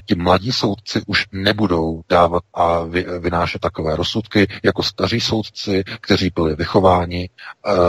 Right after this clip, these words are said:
a vyštudováni za dob komunismu před rokem osmdesát devět. S tím musí všichni lidé počítat. A jestli politici za nějakých pět,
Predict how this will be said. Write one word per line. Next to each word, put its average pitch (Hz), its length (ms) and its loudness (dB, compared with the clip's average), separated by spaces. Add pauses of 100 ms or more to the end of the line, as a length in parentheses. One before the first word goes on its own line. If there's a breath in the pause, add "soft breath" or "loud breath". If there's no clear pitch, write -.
(180)
a 87 80 2
vyštudováni 85 920 0 (200 loud breath)
za 85 200 0
dob 80 160 0 (160)
komunismu 80 580 -2 (160)
před 85 180 -2
rokem 82 240 -4
osmdesát 78 460 -4
devět. 73 280 -8 (260)
S - 100 -6
tím 85 240 2
musí 117 440 4
všichni - 540 0 (100)
lidé 85 380 4
počítat. 90 440 0 (540 loud breath)
A 95 140 6 (140)
jestli 113 360 2
politici 110 720 0 (140)
za 85 300 2 (180)
nějakých 95 440 0
pět, 95 280 2